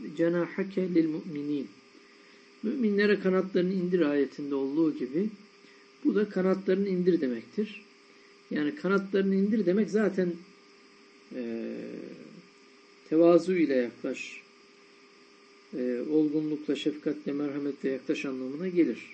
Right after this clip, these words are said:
فَأَضَافَهُ اِلَى الذُّلِّ. E, bunu zül kelimesine izafe etmiş,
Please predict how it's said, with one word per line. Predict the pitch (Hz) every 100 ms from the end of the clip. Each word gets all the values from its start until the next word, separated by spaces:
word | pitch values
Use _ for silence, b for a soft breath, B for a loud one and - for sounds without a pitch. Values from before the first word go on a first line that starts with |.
| - - B B B B B -
فَأَضَافَهُ | 180 175 202 226 214 202 208
اِلَى | 180 175
الذُّلِّ. | 165 165 160 135 120 - - - - - - - - - - - - - - - - - - - 202 - 202 202 202 403 202 403 208 B B B B B B - - -
E, | 214 196 269 131 127 127 131 - - - 185 160
bunu | 165 175 208 240 - - - - - - - - - - - - - 131 - - 101 - - - - - - - -
zül | 165 151 185 220 180 -
kelimesine | - 170 170 170 - 202 208
izafe | 151 139 131 123 139
etmiş, | 123 127 120 -